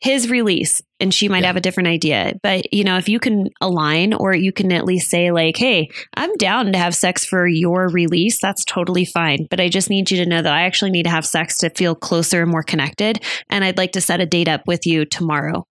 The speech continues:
Speaker 1: And in order to do that, what that means is that I'm gonna need you to take me out on a date. And
Speaker 2: Yeah.
Speaker 1: when your partner says these things, again, like, ideally you are yielding. You're saying, "Hey, that's a really interesting idea.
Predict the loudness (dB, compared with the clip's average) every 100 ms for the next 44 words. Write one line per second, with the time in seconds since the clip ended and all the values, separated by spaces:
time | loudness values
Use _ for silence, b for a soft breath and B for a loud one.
0 | _ -4 -2 -2 -2 0 2 2 0 2
1 | 2 2 0 -2 -2 -2 -2 0 0 0
2 | 0 0 0 2 2 2 0 0 0 -2
3 | -2 -2 0 0 -2 -2 -2 -4 -12 B
4 | B B -4 0 2 0 -2 -4 -2 0
5 | 2 0 0 0 0 0 0 0 2 0
6 | 0 0 0 2 2 0 -2 -4 -2 0
7 | 0 0 2 0 0 -4 -10 _ _ -4
8 | -2 0 0 2 2 2 2 2 2 2
9 | 2 0 2 2 2 0 0 -2 0 0
10 | 2 2 2 2 0 0 0 2 2 0
11 | 0 0 0 0 2 2 0